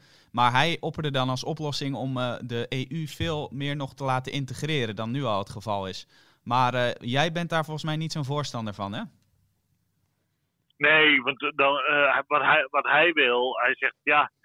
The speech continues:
Speaker 2: dit is een onvermijdelijk proces. Ehm, eh, het lijkt mij inderdaad een onvermijdelijk proces, maar het is gewoon een wet van de economie.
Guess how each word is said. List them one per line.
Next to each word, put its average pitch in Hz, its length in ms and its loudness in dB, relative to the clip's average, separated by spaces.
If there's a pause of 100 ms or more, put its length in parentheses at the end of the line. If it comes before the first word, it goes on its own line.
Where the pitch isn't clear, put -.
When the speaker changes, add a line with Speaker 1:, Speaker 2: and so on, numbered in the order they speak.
(360)
Speaker 2:
dit 131 200 0
is 127 60 -14
een 143 180 -6
onvermijdelijk 143 680 2
proces. - 680 -2 (480)
Ehm, 127 800 2 (360)
eh, 139 300 -6 (120)
het 147 260 2
lijkt 151 200 6
mij 139 220 4
inderdaad 131 380 2
een 151 60 -12
onvermijdelijk 147 480 -4
proces, 143 280 -4
maar 143 120 -6
het - 80 -10
is 139 80 -2
gewoon 139 100 -2
een 139 180 2
wet 143 100 -4
van 147 120 -2
de 131 80 2
economie. 147 540 -2